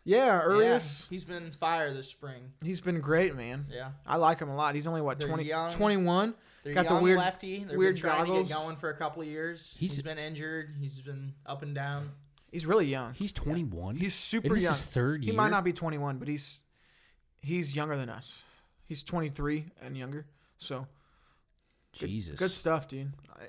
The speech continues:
Speaker 1: I, I'd be excited if I were Dodgers fans.
Speaker 2: Yeah.
Speaker 1: Kershaw's,
Speaker 2: He's been looking good.
Speaker 1: I think I just got an alert that said Kershaw is not gonna be ready for opening day.
Speaker 2: That's right. Clayton Kershaw does not look like he's gonna be opening day.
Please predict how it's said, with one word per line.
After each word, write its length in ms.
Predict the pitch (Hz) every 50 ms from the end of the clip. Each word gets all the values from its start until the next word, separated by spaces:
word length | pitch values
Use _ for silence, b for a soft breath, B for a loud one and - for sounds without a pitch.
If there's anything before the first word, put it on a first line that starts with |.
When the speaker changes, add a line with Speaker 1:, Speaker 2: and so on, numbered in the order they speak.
| 143
Speaker 1:
I, 120 | 143 131 156
I'd 60 | 175
be 100 | 185 175
excited 300 | 147 - 165 156 156 151
if 60 | 135
I 80 | 139 131
were 60 | 131
Dodgers 260 | 135 131 131 139 139
fans. 280 | - 147 135 139 - -
Speaker 2:
Yeah. 100 | - -
Speaker 1:
Kershaw's, 460 | - 180 196 185 214 180 170 156 - -
Speaker 2:
He's 140 | - 139 147
been 140 | - 160 156
looking 240 | 165 165 - 190 156
good. 140 | 143 165 190
Speaker 1:
I 40 |
think 160 | 143 196 208 190
I 60 | 170
just 340 | 147 135 156 170 170 - -
got 120 | 170 160
an 60 | 147
alert 160 | 139 143 147
that 100 | 139 139
said 160 | 139 147 131 -
Kershaw 420 | - 151 147 139 - 147 131 127
is 160 | 135 135 131
not 180 | 147 135 123 123
gonna 120 | 131 127
be 60 | 123
ready 140 | 123 120 120
for 120 | 110 127 113
opening 240 | 139 123 117 120
day. 80 | 117 95
Speaker 2:
That's 220 | 95 127 135 - -
right. 300 | 135 143 151 135 - -
Clayton 320 | - - 151 160 170 165 156
Kershaw 600 | 143 165 156 160 160 156 - 147 131 127 131 127
does 180 | 127 131 139 135
not 200 | 143 143 135 139
look 100 | 143 143
like 200 | 139 139 135 131
he's 140 | 139 135
gonna 140 | 139 139 139
be 140 | 131 135 135
opening 340 | 135 139 139 139 131 131 131
day. 300 | 135 131 131 127 123